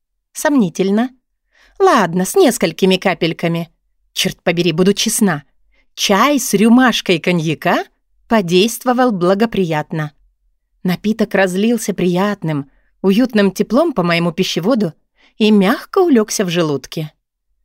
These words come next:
Желая повторить лечебные процедуры,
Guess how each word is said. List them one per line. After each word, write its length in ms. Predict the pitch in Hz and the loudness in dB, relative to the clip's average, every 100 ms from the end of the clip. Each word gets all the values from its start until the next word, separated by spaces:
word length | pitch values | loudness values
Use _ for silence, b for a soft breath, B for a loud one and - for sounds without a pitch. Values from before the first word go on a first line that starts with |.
| _ | _
Желая 380 | 160 175 170 165 | -2 0 0 0
повторить 460 | 190 - 180 208 175 | -4 -2 0 0 0
лечебные 500 | 170 - 170 175 180 | -4 -2 -2 0 0
процедуры, 640 | 175 - - 175 226 208 | -2 -4 -2 0 2 0